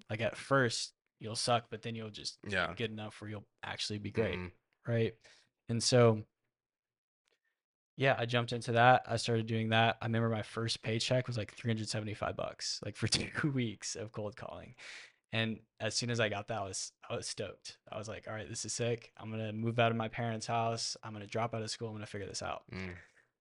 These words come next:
Speaker 1: And so that's what I did. Yeah, I dropped out of school. I was trying to figure out if I wanted to go with Gym Launch or wholesaling for, like, a little period of time. And I ended up just dedicating, I knew I couldn't focus in on two things at once.
Speaker 2: Yeah.
Speaker 1: Like, I just know that's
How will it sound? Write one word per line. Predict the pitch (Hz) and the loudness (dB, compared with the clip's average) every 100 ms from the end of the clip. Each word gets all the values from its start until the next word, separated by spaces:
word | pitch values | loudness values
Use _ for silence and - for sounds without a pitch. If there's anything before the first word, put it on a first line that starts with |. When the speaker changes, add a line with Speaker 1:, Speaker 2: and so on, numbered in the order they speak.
| _ - | _ 2
Speaker 1:
And | 123 120 113 110 107 - - _ _ _ _ _ _ - | 6 8 6 4 -2 -6 -12 _ _ _ _ _ _ -10
so | - | -2
that's | 107 107 | 0 2
what | 117 | 2
I | 113 | 6
did. | 127 127 117 - - | 6 4 0 -10 -8
Yeah, | 113 | -4
I | |
dropped | 107 113 110 113 | -2 0 0 2
out | |
of | 113 | 0
school. | - 127 120 117 120 - - | 2 2 4 4 2 -4 -4
I | |
was | 113 110 | -2 0
trying | - 117 | 0 0
to | |
figure | 110 113 113 | 0 -2 -2
out | 110 110 107 _ _ _ _ _ _ _ _ _ _ | 0 0 -2 _ _ _ _ _ _ _ _ _ _
if | 117 123 | -2 2
I | |
wanted | 113 117 113 | 2 2 -2
to | |
go | 113 | -2
with | 110 | -2
Gym | - 113 | -2 -2
Launch | 113 113 - | 0 -2 -4
or | 104 | -6
wholesaling | 104 107 - 123 147 151 | -6 -4 -2 0 0 -2
for, | - | -4
like, | 107 110 | -6 -6
a | |
little | 104 110 | -4 -2
period | 113 135 135 | 0 2 4
of | 143 | 4
time. | 151 160 175 - _ _ _ - | 4 2 0 -4 _ _ _ 0
And | 117 | 4
I | |
ended | 117 113 | 4 4
up | 107 | 2
just | - 110 - | 0 -2 0
dedicating, | 113 113 113 107 107 - | 0 -2 -6 -8 -10 -14
I | - | -10
knew | 113 | -6
I | 113 | -6
couldn't | - 110 | -4 -6
focus | - 104 107 104 | -6 -8 -6 -6
in | 110 | -6
on | 107 98 | -8 -8
two | - 104 | -6 -6
things | - 107 107 | -6 -6 -6
at | 73 | -8
once. | - 104 120 101 | -6 -4 0 0
Speaker 2:
Yeah. | 95 98 | 0 -2
Speaker 1:
Like, | - | -2
I | 110 | 0
just | 107 - | 0 -2
know | 110 | -2
that's | 110 - | -2 -2